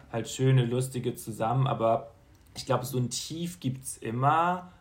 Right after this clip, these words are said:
wo, wo, wo sich dann erstmal so ein bisschen entscheidet, okay, wer zieht jetzt wirklich weiter durch und, und wer kann sich die letz-, oder die, die letzten Energiereserven nochmal so rausholen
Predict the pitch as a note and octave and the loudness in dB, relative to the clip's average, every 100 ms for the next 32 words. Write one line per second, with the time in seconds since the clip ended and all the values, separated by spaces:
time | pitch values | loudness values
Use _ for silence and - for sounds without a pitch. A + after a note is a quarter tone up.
0 | - A#2+ B2+ B2+ C3 C3 - B2+ B2 B2 | -12 -2 2 4 4 2 -2 -2 0 -2
1 | A#2+ A#2 A#2 A#2 A#2 A2+ A2+ B2 A#2 A2+ | -4 -6 -6 -4 -6 -6 -6 -6 -6 -6
2 | - A#2+ A2+ A2 A2 - A2+ A2 A2+ A2+ | -6 -6 -6 -8 -10 -6 -4 -2 -4 -6
3 | - A#2 G#2+ G#2+ G#2+ - A2 A#2 G#2 A2+ | -8 -6 -2 0 0 -4 -8 -8 -10 -10
4 | A2 - A2 A2 A2 - B2 B2+ B2+ B2+ | -10 -8 -6 -6 -6 -4 0 4 4 2
5 | A2+ A2 A2+ A2 A2 - A#2+ A#2 G#2 A#2+ | -2 -8 -6 -4 -4 -4 -8 -8 -8 -8
6 | A2+ A2+ - A2+ A2 A2 - - A2 G#2+ | -6 -6 -8 -8 -8 -8 -10 -10 -10 -8
7 | A#2 A2 - - A2+ A2+ A#2+ A#2+ A2+ A#2 | -4 -4 -6 -8 -6 -6 -4 -4 -2 2
8 | A2 A2 G#2 G#2+ - A2+ A#2+ A#2+ - A2 | 2 0 -4 -6 0 2 2 -2 -2 0
9 | A2 | 0